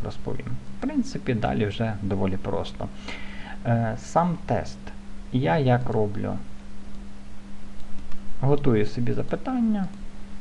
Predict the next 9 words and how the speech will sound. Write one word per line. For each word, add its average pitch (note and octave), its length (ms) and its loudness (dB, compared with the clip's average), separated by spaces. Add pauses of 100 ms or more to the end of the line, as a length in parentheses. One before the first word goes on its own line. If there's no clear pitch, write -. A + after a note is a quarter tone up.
(440)
і A3+ 120 2
щоб C3+ 200 -2
потім B2 460 0
просто G#2 460 -2 (2000)
вставляти. A2+ 760 0 (160)
В B2+ 40 4
нашому B2+ 440 6
випадку C3+ 640 0 (2000)
буде B2 640 4